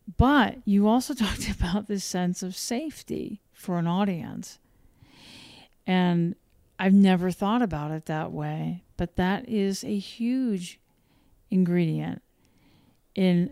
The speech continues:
a successful performance. So on the one hand, there's, like, the excitement, "Oh my God, you know, what, what are they gonna do? What am I gonna hear? How am I gonna feel?"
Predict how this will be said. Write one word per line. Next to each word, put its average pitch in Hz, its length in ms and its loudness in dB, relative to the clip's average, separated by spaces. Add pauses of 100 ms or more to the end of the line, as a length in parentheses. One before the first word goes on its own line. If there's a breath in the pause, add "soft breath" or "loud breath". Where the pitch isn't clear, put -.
a 180 60 -4
successful 160 1040 -8 (520)
performance. 202 880 -2 (920 soft breath)
So 185 260 4
on 175 120 4
the 180 60 4
one 220 220 6
hand, 175 360 2
there's, 170 260 -4
like, 170 320 -6
the 185 260 0
excitement, 185 1040 -2 (1000 soft breath)
"Oh 170 80 0
my 160 160 0
God, 165 500 -6
you 175 160 -4
know, 156 160 -2
what, 175 520 -4
what 190 300 0
are 202 80 0
they 180 120 0
gonna 160 200 0
do? 170 640 0
What 185 200 -2
am 208 120 4
I 208 60 2
gonna 175 200 -2
hear? 160 440 0
How 202 260 2
am 254 100 4
I 247 80 2
gonna 185 160 -2
feel?" - 760 -4